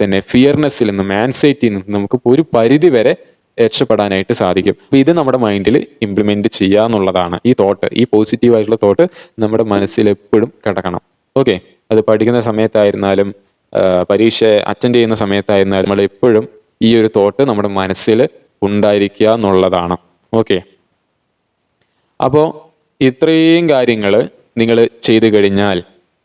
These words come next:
ആ, നിങ്ങൾക്ക് ഒരു പക്ഷേ ഈ ഓണപരീക്ഷയ്ക്ക് കിട്ടിയതിനേക്കാൾ ഉപരി നല്ല മാർക്ക് നിങ്ങൾക്ക്, ആ, ഒന്നുകിൽ ഡിസംബർ എക്സാമിനോ അല്ലെങ്കിൽ അതിന് ശേഷം വരുന്ന പരീക്ഷകൾക്കോ മേടിക്കാൻ സാധ്യതയുണ്ട്. ഓക്കെ, അത്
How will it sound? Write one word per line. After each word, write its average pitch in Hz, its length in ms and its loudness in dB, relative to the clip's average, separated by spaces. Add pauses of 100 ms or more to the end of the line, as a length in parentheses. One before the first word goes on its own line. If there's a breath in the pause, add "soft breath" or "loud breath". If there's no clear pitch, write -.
(120)
ആ, 104 220 0
നിങ്ങൾക്ക് 104 300 -2
ഒരു 110 260 2
പക്ഷേ 110 360 -2 (520)
ഈ 117 240 0 (140)
ഓണപരീക്ഷയ്ക്ക് 147 1000 0
കിട്ടിയതിനേക്കാൾ 131 1040 2
ഉപരി 117 360 2
നല്ല 110 280 0
മാർക്ക് 107 460 -4
നിങ്ങൾക്ക്, 101 360 -4 (400)
ആ, - 0 -
ഒന്നുകിൽ 104 520 2 (100)
ഡിസംബർ 107 320 -2
എക്സാമിനോ 101 500 -4
അല്ലെങ്കിൽ 98 240 -2
അതിന് 107 120 -2
ശേഷം 120 380 0
വരുന്ന 101 260 -2
പരീക്ഷകൾക്കോ 101 560 0 (520)
മേടിക്കാൻ 104 580 0 (140)
സാധ്യതയുണ്ട്. 95 580 -2 (400)
ഓക്കെ, 113 180 -2 (840)
അത് 110 260 2